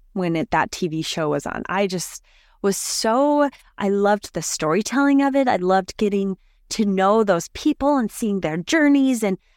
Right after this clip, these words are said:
I mean, it was a popular show for a reason. It was done very well. It was the reality T V of it. Like, it sucked you in.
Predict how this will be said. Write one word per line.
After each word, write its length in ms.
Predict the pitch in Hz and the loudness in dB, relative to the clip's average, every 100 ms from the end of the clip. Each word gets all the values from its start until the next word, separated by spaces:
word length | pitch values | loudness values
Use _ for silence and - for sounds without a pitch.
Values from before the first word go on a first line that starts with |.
| _ - | _ -6
I 80 | |
mean, 220 | 214 202 180 | -2 0 0
it 140 | - | 0
was 160 | 220 208 | 0 0
a 40 | |
popular 400 | - 294 349 339 | 0 0 0 -2
show 280 | - 196 175 | 0 -2 -2
for 180 | 190 170 | -2 -6
a 60 | |
reason. 420 | 175 302 349 151 | 0 2 2 0
It 140 | 151 151 | 0 0
was 200 | 185 160 | -2 -4
done 380 | - 196 247 208 | -4 2 2 2
very 300 | 180 190 180 | 0 0 2
well. 340 | 220 180 165 | 4 4 2
It 80 | 165 | -4
was 200 | 156 165 | -8 -10
the 120 | - 165 | -6 -2
reality 500 | 170 175 220 208 185 | 0 2 2 0 -2
T 240 | - 190 | -4 -4
V 240 | 185 262 | 0 2
of 140 | 208 175 | 2 0
it. 120 | 156 | -2
Like, 140 | 160 208 | -2 -4
it 140 | 254 | -4
sucked 400 | - - 151 - | -6 -12 -12 -6
you 140 | 233 | 0
in. 320 | 277 359 - | 2 2 0